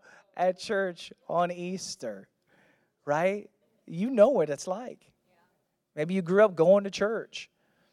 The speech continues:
and you just couldn't dream of not, you're the creaster, Christmas and Easter, you know? I wanna give you five reasons this morning to believe.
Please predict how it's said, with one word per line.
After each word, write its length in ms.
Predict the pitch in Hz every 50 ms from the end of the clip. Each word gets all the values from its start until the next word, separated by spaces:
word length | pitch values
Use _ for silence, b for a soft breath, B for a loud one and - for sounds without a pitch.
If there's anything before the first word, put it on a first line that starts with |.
| _ _ _ _ _ _ _ -
and 100 | 131 127
you 80 | 160 180
just 220 | 175 170 151 143
couldn't 240 | - 196 196 185 170
dream 540 | 139 139 160 170 175 180 190 202 202 196 185
of 120 | 175 151
not, 320 | 156 170 165 165 160 175
you're 120 | 165 175 185
the 100 | 160 165
creaster, 480 | - - 196 208 214 - - - 214
Christmas 420 | - - - 190 175 - 190 170 -
and 120 | 196 190
Easter, 400 | 190 170 - - - 131 - - b b b b b b b b b b b _
you 220 | - 147 139 131 127
know? 320 | 131 135 151 180 180 180 - _ _ _ _ _ _ _ _ _ _ _ _ _ _ _ _ _ _ - b b b b b b b b b b b b b b b b b b b b b _ _ _ _ _ _ _ _ _ _ _ _ _ _ _ _ _ _ _ _ _ _ _ _ _ _ _ _ _ _ _ _ _ _ _ _ _ _ _ _ _ _ _ _ _ _ _ _ _ _ _ _ _ -
I 60 | -
wanna 180 | 196 226 226 208
give 280 | 160 135 170 175 151
you 400 | 135 135 127 123 117 113 113 107 - _ _ _ _ _ _
five 600 | - - - - 160 156 160 170 175 175 160 170 - -
reasons 500 | 131 139 135 131 120 - - 113 107 -
this 160 | 113 - -
morning 240 | - 107 107 110 104
to 140 | - - 104
believe. 500 | 104 107 101 101 95 92 95 92 -